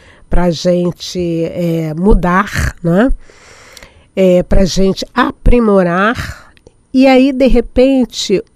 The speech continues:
uma palavra, né, faz com que aquelas aguinhas que estavam lá dentro, tranquilinhas,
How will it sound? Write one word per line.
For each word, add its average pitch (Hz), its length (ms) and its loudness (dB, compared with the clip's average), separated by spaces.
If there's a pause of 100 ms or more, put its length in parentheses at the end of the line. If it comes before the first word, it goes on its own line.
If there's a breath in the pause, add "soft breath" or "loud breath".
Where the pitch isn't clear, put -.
(180)
uma 370 260 0
palavra, 190 840 0 (560)
né, 175 340 -2 (600 soft breath)
faz - 460 -2
com 233 220 2
que 220 480 0
aquelas 220 540 0
aguinhas 185 640 0
que 180 120 -6
estavam 180 440 -2
lá 156 160 -2
dentro, 185 520 -2
tranquilinhas, 175 920 -4